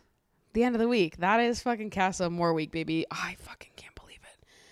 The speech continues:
Crazy town, U S A. I can't believe that Will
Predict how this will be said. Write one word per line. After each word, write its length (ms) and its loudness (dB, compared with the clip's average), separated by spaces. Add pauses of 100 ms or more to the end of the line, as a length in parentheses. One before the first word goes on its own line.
(500)
Crazy 960 2
town, 440 0
U 220 0
S 240 0
A. 340 -2
I 140 2
can't 420 0
believe 340 0
that 180 -2
Will 580 2